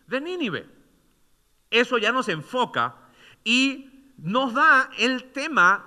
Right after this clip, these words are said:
de este libro. ¿Recuerdas que otro libro hablaba de Nínive?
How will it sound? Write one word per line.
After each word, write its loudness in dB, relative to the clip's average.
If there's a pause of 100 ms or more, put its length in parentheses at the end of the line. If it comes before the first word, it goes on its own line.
de -4
este -6
libro. -8 (1120)
¿Recuerdas -4
que -10
otro -6
libro -2
hablaba -2
de -6
Nínive? -8